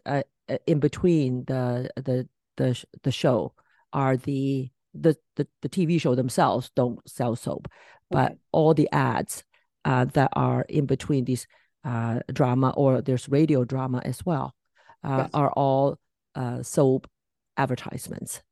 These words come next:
Speaker 2: Gotcha.
Speaker 1: So that's
Speaker 2: And
Speaker 1: how it came about.
Speaker 2: that's how it came about. And what was the message about soap in the forties?
Speaker 1: It is, first of all, uh, human body odor is disgraceful.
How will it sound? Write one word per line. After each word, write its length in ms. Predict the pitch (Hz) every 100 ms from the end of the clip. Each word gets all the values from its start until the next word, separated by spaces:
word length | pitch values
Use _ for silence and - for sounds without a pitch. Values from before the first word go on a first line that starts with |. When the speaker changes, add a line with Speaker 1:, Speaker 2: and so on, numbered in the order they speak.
| _
Speaker 2:
Gotcha. 400 | 190 170 165 - 123
Speaker 1:
So 120 | 139 _ _ _ -
that's 220 | 147 - -
Speaker 2:
And 100 | 262
Speaker 1:
how 260 | - 131 185 -
it 80 |
came 240 | - - 120
about. 220 | - - - _ _ _ -
Speaker 2:
that's 240 | 233 226
how 140 | 226 220
it 100 | -
came 320 | 202 214 202
about. 300 | 196 180 -
And 100 | 226
what 220 | 320 -
was 180 | 392 -
the 140 | 359
message 920 | 339 247 220 226 - 202 180 170 - -
about 480 | 202 202 180 175 -
soap 580 | - 233 190 170 165 -
in 200 | 208 208
the 100 | 202
forties? 920 | 202 - 202 196 202 175 - - - - _ _ _ _ _ _ _
Speaker 1:
It 160 | 175 156
is, 220 | 151 -
first 380 | - 165 147 -
of 100 | 123
all, 320 | 127 160 240 302 _ _ -
uh, 260 | 139 135
human 380 | 139 165 165 196
body 300 | 185 135 160
odor 420 | 131 127 131 139 -
is 480 | 139 127 127 131
disgraceful. 840 | - 135 - 143 135 - 180 294